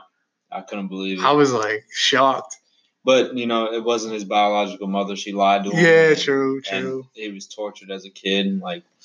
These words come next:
Speaker 1: with the fucking radiation on his head or whatever the shit was. He was connect, like, hooked up to
Speaker 2: Is,
Speaker 1: a radio
Speaker 2: is that shit
Speaker 1: system.
Speaker 2: true, though, when, uh,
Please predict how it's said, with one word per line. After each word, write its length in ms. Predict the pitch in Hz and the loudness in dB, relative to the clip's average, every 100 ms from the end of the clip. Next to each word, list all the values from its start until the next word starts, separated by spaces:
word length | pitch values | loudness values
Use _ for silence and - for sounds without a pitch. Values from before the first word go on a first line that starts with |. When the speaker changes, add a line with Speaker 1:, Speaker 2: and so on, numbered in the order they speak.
| _ _ - | _ _ -10
Speaker 1:
with 160 | 98 | -8
the 80 | 95 | -6
fucking 320 | 95 98 98 | -4 -6 -4
radiation 580 | 92 92 92 92 95 98 | -4 -2 -2 -2 -2 -2
on 100 | 95 | -4
his 120 | 92 - | -4 -4
head 180 | 98 | -2
or 60 | 98 | -2
whatever 280 | 98 95 98 | -2 -2 -4
the 80 | 95 | -8
shit 220 | 92 87 | -8 -6
was. 400 | 90 98 98 - | -2 -2 -2 -6
He 80 | - | -6
was 100 | - | -8
connect, 420 | - - 190 196 | -6 0 0 0
like, 220 | 98 87 - - | 0 0 -2 -8
hooked 240 | - 98 | -4 0
up 120 | 104 - | 2 4
to 80 | |
Speaker 2:
Is, 120 | 107 95 | 2 2
Speaker 1:
a 60 | |
radio 260 | 101 107 113 | 0 2 4
Speaker 2:
is 80 | 160 | 6
that 160 | 208 | 4
shit 180 | 240 311 | 4 2
Speaker 1:
system. 60 | - | 2
Speaker 2:
true, 320 | - 185 214 | 4 6 6
though, 220 | 220 233 | 6 6
when, 380 | 214 156 147 143 | 4 0 -2 -4
uh, 400 | 135 131 127 | -2 -4 -6